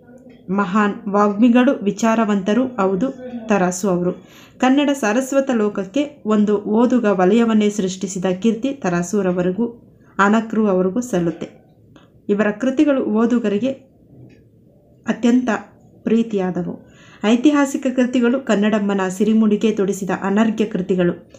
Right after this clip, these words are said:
ದುರ್ಗಾಸ್ತಮಾನ, ನೃಪತುಂಗ, ಹಂಸಗೀತೆ, ಕಂಬನಿಯ ಕುಯಿಲು, ತಿರುಗುಬಾಣ, ರಕ್ತರಾತ್ರಿ, ಸಿಡಿಲು ಮೊಗ್ಗು, ಏಳು ಎದ್ದೇಳು, ಗುರಿ ಮುಟ್ಟುವ ತನಕ ನಿಲ್ಲದಿರು ಎಂಬುದು ಸ್ವಾಮಿ ವಿವೇಕಾನಂದರ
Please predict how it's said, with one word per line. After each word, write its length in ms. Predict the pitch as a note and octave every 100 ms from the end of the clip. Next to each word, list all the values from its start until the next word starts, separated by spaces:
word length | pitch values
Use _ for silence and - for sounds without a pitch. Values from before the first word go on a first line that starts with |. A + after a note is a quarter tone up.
| - _ -
ದುರ್ಗಾಸ್ತಮಾನ, 760 | G#3 G3+ G3+ G3+ - G3+ G3+ A3 C#4 - -
ನೃಪತುಂಗ, 600 | G3 A3+ A#3+ C4 B3+ A3+ C4 A#3+
ಹಂಸಗೀತೆ, 640 | F#3+ G3 A#3+ G3+ G#3+ A3+
ಕಂಬನಿಯ 760 | - - - G#3+ G#3+ A#3 G3+ F#3+ F3
ಕುಯಿಲು, 520 | - G#3 A3 C#4+ D#4 - - _
ತಿರುಗುಬಾಣ, 580 | B3 C4 C4 A3 G#3 G#3 B3 F#3+
ರಕ್ತರಾತ್ರಿ, 840 | G3+ G3+ - A3 G3 - C4+ - - _ _ - - - - - - -
ಸಿಡಿಲು 560 | - C4+ C4+ C4 B3+ -
ಮೊಗ್ಗು, 600 | G#3 G3 F3 F#3+ - - - - - - - - - - - - B3+
ಏಳು 420 | C#4 D4+ D4 C4+
ಎದ್ದೇಳು, 800 | - G#3 F3 A#3+ A#3 - - G3+
ಗುರಿ 180 | G#3 G#3
ಮುಟ್ಟುವ 400 | G#3+ C4 B3+ A3+
ತನಕ 320 | G3+ G3 G3+ G3
ನಿಲ್ಲದಿರು 600 | G#3+ A#3+ G#3+ G3 G3 -
ಎಂಬುದು 680 | A3+ F#3+ F#3 B3 - - -
ಸ್ವಾಮಿ 360 | G3+ G3+ G3 F#3+
ವಿವೇಕಾನಂದರ 760 | G3+ F#3+ A3+ A#3 G#3 F#3+ F#3